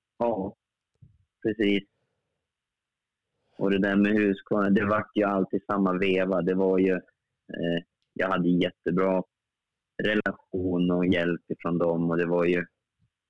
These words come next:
jag, jag kände själv att efter alla de där åren som jag har brutit hit och svikit framförallt mig själv, så kände jag bara att nej,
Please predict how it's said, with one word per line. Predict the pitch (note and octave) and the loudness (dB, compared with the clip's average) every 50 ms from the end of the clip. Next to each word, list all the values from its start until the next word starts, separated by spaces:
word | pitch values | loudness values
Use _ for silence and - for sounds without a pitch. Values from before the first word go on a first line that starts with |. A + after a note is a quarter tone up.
| _ _ _ _ _ _ _ | _ _ _ _ _ _ _
jag, | - F#2+ G#2 G#2 G#2+ G#2+ G#2+ G#2 G#2 - _ _ _ _ _ _ _ - - _ _ _ _ _ _ _ _ _ _ _ _ | -2 0 0 0 0 0 -2 -2 -4 -6 _ _ _ _ _ _ _ -20 -20 _ _ _ _ _ _ _ _ _ _ _ _
jag | - G2 G2 | -4 -4 -2
kände | - - G#2 G2 G2+ G2 F#2+ F#2 | -2 -2 0 2 2 2 0 0
själv | - - F#2+ F#2 F2+ F2 F2 | -2 -2 -2 0 0 0 0
att | E2+ E2+ E2 | -2 -2 -2
efter | F2 F#2+ - _ _ _ F2+ F2 | -2 -4 -4 _ _ _ -4 -2
alla | F2+ F#2+ F#2+ G2 G2 G2 | -2 0 0 0 0 2
de | G2 G2 | 2 0
där | F#2+ F2+ | 0 2
åren | F2+ F#2 F#2+ F#2 F#2 F2+ F2 E2+ F2 - | 2 2 2 2 2 0 0 -2 -4 -4
som | - F2 | -4 -2
jag | F2+ F2+ F2+ | 0 0 0
har | F2+ F2+ F2 F2 - _ _ _ _ _ _ _ _ _ _ _ _ _ _ _ - | 0 -2 -2 -4 -8 _ _ _ _ _ _ _ _ _ _ _ _ _ _ _ -4
brutit | F#2+ G2 G#2+ A#2+ A#2 A2+ G#2+ - - B2+ A2+ - | -2 0 0 2 2 2 0 0 -2 -4 -6 -4
hit | - B2+ B2 B2 B2 A#2+ A#2 A2+ _ _ _ - | -2 -2 0 2 2 2 0 0 _ _ _ -2
och | G2+ G2+ G2 G2+ G2 _ _ _ _ _ _ _ _ _ _ _ _ - | 0 0 0 -2 -6 _ _ _ _ _ _ _ _ _ _ _ _ -2
svikit | G2 G2+ F#2 F2+ F2+ - - F#2 - - | 0 2 2 2 0 -2 -4 -4 -2 -4
framförallt | F#2 F2+ F2+ - F#2 F#2 G2 A2 - - | -4 -4 -2 -2 -2 -2 -2 -2 -4 -4
mig | G2+ G2 | -6 -4
själv, | - - A2 A2 G#2+ G#2 G2 F2+ F2+ F#2 - _ _ _ _ _ _ _ _ _ _ _ | -2 -2 -2 0 0 0 0 0 -2 -6 -10 _ _ _ _ _ _ _ _ _ _ _
så | - - | -8 -6
kände | - - F#2+ F2+ F2 F2 F2 F2 F2+ | -4 -2 -2 0 0 2 2 2 0
jag | F2 E2+ | 0 0
bara | E2+ E2+ E2 E2+ | 0 -2 -2 -2
att | E2+ - | -2 -2
nej, | F2+ F#2 F#2 F2+ E2+ E2+ F2 | -2 -2 -2 -2 -2 -2 -4